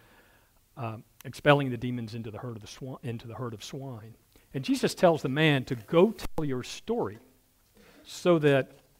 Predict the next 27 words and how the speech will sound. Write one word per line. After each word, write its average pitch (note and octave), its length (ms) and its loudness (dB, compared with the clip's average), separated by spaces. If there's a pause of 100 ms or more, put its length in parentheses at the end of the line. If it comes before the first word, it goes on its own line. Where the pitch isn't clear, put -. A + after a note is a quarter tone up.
(960)
others D#3 560 4 (640)
may C3 140 -4
know C#3+ 160 -2
how D3 80 -2
much D3 320 -8
God C3+ 300 -4
has A#2 140 -10
done C#3 240 -8
for - 140 -16
you G#2 300 -16 (320)
and C3 100 -8
how C3+ 120 -4
God B2+ 400 -6
has B2 200 -10
had A2 220 -10
mercy A2+ 420 -12
upon A2 220 -18
you. A2+ 180 -20 (1300)
You D3 100 -4
know, D3+ 80 0
I've F3+ 140 6
struggled, C3+ 440 2
honestly, B2 460 -6
with A#2+ 220 -8
how B2 180 -6
God A#2+ 380 -6
has A#2 500 -10